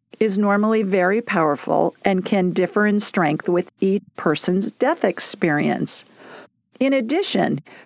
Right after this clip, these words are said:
many of us have experienced the vibration generated from fervent prayer or musical worship in a group of people. Chanting, gospel,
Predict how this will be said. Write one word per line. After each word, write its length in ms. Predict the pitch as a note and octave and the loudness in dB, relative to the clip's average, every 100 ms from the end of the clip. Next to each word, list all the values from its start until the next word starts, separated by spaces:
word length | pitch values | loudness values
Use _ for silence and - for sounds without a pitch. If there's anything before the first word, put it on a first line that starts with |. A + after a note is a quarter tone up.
| _ | _
many 340 | G3+ G#3 A#3+ C#4 | 0 2 2 2
of 160 | A#3 | 2
us 200 | A3 G3+ | 0 0
have 200 | G#3+ F#3 | 0 0
experienced 680 | F3 - - F#3 F3 E3 - | 0 -4 -2 2 2 -2 0
the 140 | F3 | 0
vibration 720 | D#3 E3+ E3 - F3 F3 G#3+ F#3 | 2 0 0 0 0 0 -2 0
generated 540 | F#3 E3 D#3+ D#3 D#3 | 0 2 2 0 -2
from 220 | - E3 | -2 -2
fervent 600 | - - G#3 G#3 G#3 F#3+ - | -2 0 2 2 0 -2 -6
prayer 560 | - A#3+ G#3 E3+ F3 - - - - | -2 2 4 2 0 -6 -18 -8 0
or 180 | F#3+ F3+ | 2 2
musical 680 | F#3+ G3 G3+ A3 G3+ F#3 | 2 2 2 0 2 0
worship 500 | D#3+ G3 G#3 F#3+ E3 | 2 0 2 0 0
in 80 | E3+ | 0
a 80 | D#3+ | 0
group 340 | D3 D3 D3 | 0 0 0
of 200 | F3 F3 _ - | -2 -2 _ -6
people. 520 | F4 - - - - _ - - - - - - | -6 0 0 0 -6 _ -20 -20 -20 -20 -20 -8
Chanting, 800 | - B3+ B3 - A#3+ A#3 A3 - _ _ | -2 0 0 0 0 2 -2 -4 _ _
gospel, 680 | G3 F#3+ F#3+ - F#3+ F3+ | 0 0 0 -2 0 2